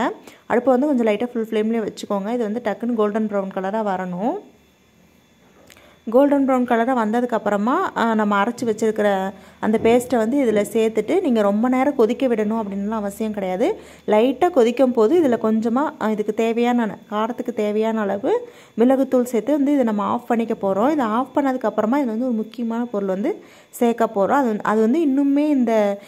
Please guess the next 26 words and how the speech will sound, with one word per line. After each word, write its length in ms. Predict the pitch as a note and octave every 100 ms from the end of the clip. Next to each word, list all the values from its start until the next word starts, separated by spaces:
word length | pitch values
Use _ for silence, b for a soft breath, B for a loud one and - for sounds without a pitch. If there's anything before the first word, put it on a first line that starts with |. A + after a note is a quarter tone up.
| B
ரெசிபிக்கு 340 | G3+ A#3 D#4 B3
வந்து 240 | A#3 D4
டேஸ்ட்டும் 480 | C#4+ B3 C#4+ - D#4+
கொடுக்கும், 320 | C4 A3 E4
ரொம்ப, 240 | G4 C4 A3
ரொம்ப 200 | A3 C4
ஹெல்தியும் 540 | B3 G#3+ G#3+ A#3 A#3+
கூட. 200 | A#3 G3+ F#3 A3 G4+ - B B B B -
இப்போ 120 | A#3
வந்து 160 | A#3
இதை 120 | D4 B3+
நல்லா 240 | G#3 A#3+
கலந்து 380 | B3 G#3+ A3+ B3
விட்டுக்கலாம். 440 | G#3+ G#3 A3+ E4+
இந்த 280 | D4 C4+ C#4
டைம்ல 360 | C4+ B3 C#4 A#3+
வந்து 120 | D4+
நீங்க 200 | E4+ B3
உப்பு 300 | A3 - C#4+
உங்களுக்கு 380 | A#3+ A3+ G#3+ -
தேவையான 440 | A3+ A3 A3+ A#3
அளவு 220 | G#3+ G#3
இருக்கான்னு 320 | G#3 G#3 G#3+
வந்து 120 | G#3 D4
செக் 300 | - F#3+ -
பண்ணிக்கோங்க. 480 | G3+ F#3+ F#3 F3+